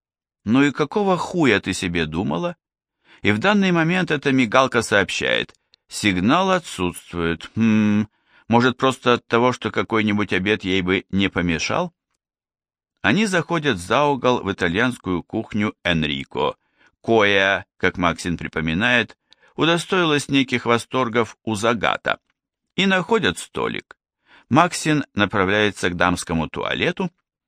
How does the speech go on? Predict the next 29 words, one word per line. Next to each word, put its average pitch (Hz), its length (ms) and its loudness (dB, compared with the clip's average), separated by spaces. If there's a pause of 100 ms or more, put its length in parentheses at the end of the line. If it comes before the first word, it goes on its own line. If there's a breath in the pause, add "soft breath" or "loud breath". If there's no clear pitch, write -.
(140)
а 139 80 0
по - 80 -2
пути 185 240 -4
обратно, 175 480 -2
вообще-то 135 380 -2
ещё 123 240 -4
даже 117 320 0
не 104 120 2
выйдя 165 400 -4
из 139 120 -8
него, 135 220 -2
слышит, 131 420 -4
как - 340 -2
Рокки 95 600 0
и 82 80 0
официант 110 680 0
спорят. - 560 -8 (640)
«Нет». 92 920 2 (720 soft breath)
Рокки 139 480 0
с - 80 -8
некоторым 92 540 -2
злорадством, 85 800 -2
которое 82 480 -2
Максин 90 380 -2
замечала 82 600 -2
у 76 80 0
отдельных 80 580 -2
детей. 76 440 -8 (720)
«Не 110 380 2